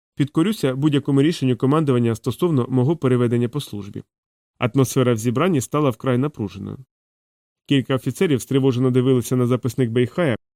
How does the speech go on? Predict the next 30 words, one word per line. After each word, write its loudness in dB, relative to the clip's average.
мабуть, 2
розмірковуючи, 0
чиє 0
ще -2
прізвище -2
може 2
опинитися 0
в -2
його 0
списку. -14
Підвівся 0
один 2
з -4
найстаріших 0
полковників -2
В -2
П -6
С. -20
"Товаришу 0
Джане 2
Бейхаю, -2
це, -4
звичайно, 0
робоча -2
нарада. -4
Розгляд 0
особистих -2
справ 0
має -2
відбуватися -2